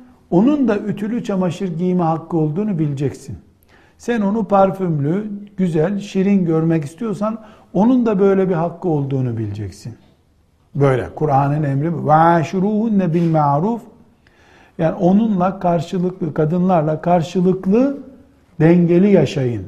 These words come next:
"Âşere yuâşiru muâşereten." Karşılıklı bölüşmeyi ifade eden bir fiildir bu. "Onlara iyi davranın."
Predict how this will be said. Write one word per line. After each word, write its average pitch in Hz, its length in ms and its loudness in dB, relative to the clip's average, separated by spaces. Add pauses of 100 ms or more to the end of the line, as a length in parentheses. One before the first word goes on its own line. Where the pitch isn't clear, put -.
(140)
"Âşere 156 720 4
yuâşiru 160 800 2
muâşereten." 156 1000 2 (840)
Karşılıklı 170 840 2
bölüşmeyi 170 640 2
ifade 156 540 2
eden 147 300 0
bir 135 80 -2
fiildir 117 600 -2
bu. - 160 -10 (2000)
"Onlara 202 600 4
iyi 208 280 4
davranın." 160 540 4